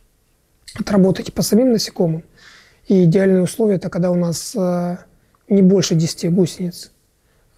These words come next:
э, на десять взмахов, то есть либо одна-две гусеницы на растении. Э, чем больше гусениц, тем надо смотреть, возможно, менять дозировки, либо делать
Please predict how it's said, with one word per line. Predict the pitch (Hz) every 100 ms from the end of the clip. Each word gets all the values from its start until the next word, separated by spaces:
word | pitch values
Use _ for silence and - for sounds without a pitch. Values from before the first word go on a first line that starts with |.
| 269
э, |
на | 208 190 185 196 196 196 190 180
десять | 180 - 180
взмахов, | 220 294 - 262 _ _ _
то | 208
есть | -
либо | 196 175 175 165 - -
одна-две | 269 220 208 214 170 175
гусеницы | 175 220 - 185 196
на |
растении. | 180 - - 165 - _ _ _ _ _ _ _ _ _ _ _ -
Э, | 262 190 185 175
чем | - 226 214
больше | 208 185 -
гусениц, | 190 277 - 294 - - _ _ _
тем | - 202
надо | 190 180 185
смотреть, | 160 185 175 240 240 _ _ -
возможно, | 220 180 185 208 190
менять | 170 175 170
дозировки, | 165 185 220 -
либо | 170 170 165
делать | 160 196 185 180